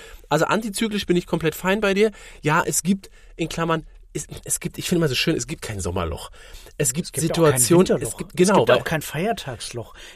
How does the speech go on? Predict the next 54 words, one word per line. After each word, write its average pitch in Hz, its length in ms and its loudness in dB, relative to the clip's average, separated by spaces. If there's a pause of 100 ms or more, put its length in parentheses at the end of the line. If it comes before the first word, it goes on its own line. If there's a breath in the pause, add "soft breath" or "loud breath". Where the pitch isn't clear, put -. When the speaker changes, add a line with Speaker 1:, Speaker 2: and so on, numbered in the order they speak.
(100)
Speaker 2:
Ich - 80 -6
habe 151 100 -2
mir 160 60 2
letztens 156 400 2
übrigens, 160 420 0
wir 131 60 0
sind 139 140 0
jetzt 131 160 -4
hier 139 320 -6
auch 143 80 -6
gerade 139 280 -8
im 139 200 -8
Dezember, 175 600 4 (120 loud breath)
Speaker 1:
Hm. 117 280 -6
Speaker 2:
Weihnachten 175 420 0
steht 180 260 -2
irgendwann 185 520 4
auch - 240 -2
mal 170 140 2
vor 156 160 -6
der 139 120 -4
Tür. 202 360 2
Ist - 120 -10
übrigens 147 400 -10
ganz 139 200 -6
überraschend, 139 500 -4
dass 127 140 -6
das 131 200 -8
jedes 127 240 -4
Jahr 135 120 -8
immer 135 440 -8
in - 60 -12
Speaker 1:
Das - 20 -10
Speaker 2:
der - 0 -
Speaker 1:
ist - 120 -6
übrigens 104 80 -4
Speaker 2:
gleichen, 156 260 4
Speaker 1:
mit - 80 4
dem - 20 -4
Schnee 139 380 4
und 220 60 8
Speaker 2:
immer 202 100 4
Speaker 1:
dem 120 80 0
Herbst 147 420 4
Speaker 2:
an 131 40 -2
der 139 80 6
Speaker 1:
auch 165 40 6
Speaker 2:
gleichen 214 100 2
Speaker 1:
ganz 147 200 4
unver-, 143 160 0
Speaker 2:
Zeit 190 200 2
Speaker 1:
ja. 110 60 2
Speaker 2:
stattfindet. 156 640 0 (180 loud breath)
Speaker 1:
Ja. 85 140 -2